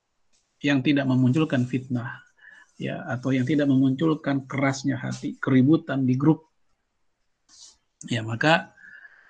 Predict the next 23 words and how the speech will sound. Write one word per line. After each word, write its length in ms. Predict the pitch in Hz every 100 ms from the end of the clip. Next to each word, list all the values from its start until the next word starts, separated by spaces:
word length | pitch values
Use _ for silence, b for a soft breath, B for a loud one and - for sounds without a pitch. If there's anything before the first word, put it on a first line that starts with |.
| B
itu 240 | B 143 175
yang 160 | 156
pertama. 400 | 135 135 123 113 -
Kalau 240 | - 180 196
nggak 140 | 202 294
ada, 240 | 240 254 - _ _ _
ya 160 | - 143
kita 240 | 170 -
nggak 180 | 240 190 240
ada 60 | 226
nih 200 | 185 208
yang 60 | 165
bisa 220 | 131 139
kita 200 | 139 139 131
omongin, 400 | 127 139 151 143
yang 40 |
kita 240 | 131 123 117
share 200 | - 135
yang 120 | 127
baik-baik, 480 | 123 123 127 170 180
ya 160 | 127
udah 160 | 160 160 147
diem. 320 | 151 131 165